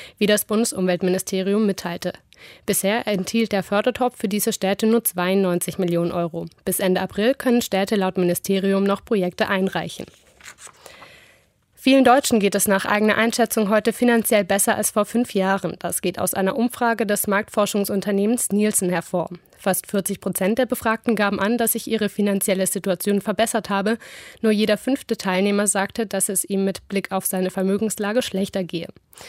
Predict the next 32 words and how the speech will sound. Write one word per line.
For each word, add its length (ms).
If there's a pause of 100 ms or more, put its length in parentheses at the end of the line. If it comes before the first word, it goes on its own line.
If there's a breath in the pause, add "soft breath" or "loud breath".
(300 loud breath)
Die 40
Deutschen 380
beurteilten 500
die 100
Entwicklung 420
der 100
eigenen 300
Finanzen 480
damit 360
übrigens 360
etwas 320
positiver 640
als 120
die 120
übrigen 320
Europäer. 480 (480 loud breath)
Die 80
positive 580
Lage 300
der 80
deutschen 340
Wirtschaft, 600
der 100
Tiefstand 480
der 80
Arbeitslosigkeit 880
und 120
steigende 380
Löhne 340
sorgen 340
offenbar 380
dafür, 400